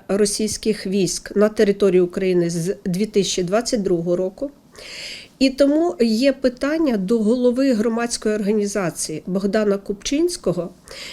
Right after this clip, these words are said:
який, е, дуже багато з нами працював. Всі роки, я, наприклад, знаю, що він працює з нами двадцять років.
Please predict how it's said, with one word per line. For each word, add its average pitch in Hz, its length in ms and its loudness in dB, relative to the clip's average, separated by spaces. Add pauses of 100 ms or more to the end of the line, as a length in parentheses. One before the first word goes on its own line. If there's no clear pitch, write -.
(100)
який, 302 580 2
е, 202 280 2
дуже 285 260 2
багато 294 360 0
з 277 80 -4
нами 240 220 -2
працював. 185 580 -4 (340)
Всі - 280 2
роки, 226 440 0
я, 196 140 2
наприклад, 214 440 2
знаю, 226 240 -2
що 208 160 -6
він 185 120 0
працює 196 320 -2
з 214 100 -4
нами 202 200 0
двадцять 196 440 -8
років. 170 380 -8